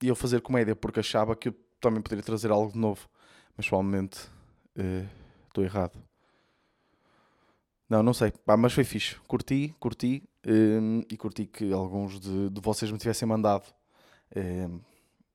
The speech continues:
a cena. Pá, uma cena que eu também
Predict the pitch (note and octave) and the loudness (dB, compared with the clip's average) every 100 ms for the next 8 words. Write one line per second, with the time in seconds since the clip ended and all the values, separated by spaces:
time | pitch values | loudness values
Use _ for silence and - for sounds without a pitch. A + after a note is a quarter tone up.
0 | _ _ _ _ _ _ _ _ _ _ | _ _ _ _ _ _ _ _ _ _
1 | _ _ - G#2+ - F2+ E2+ F2 _ _ | _ _ -14 -12 -10 -10 -10 -12 _ _
2 | _ _ _ - - - - - - - | _ _ _ -20 -20 -20 -20 -20 -20 -20
3 | - _ _ _ _ _ _ - G3 F#3+ | -20 _ _ _ _ _ _ -4 0 0
4 | F3+ G3 G3 - F3 D#3 E3 E3+ D#3 | 2 2 2 2 0 0 -2 -2 -2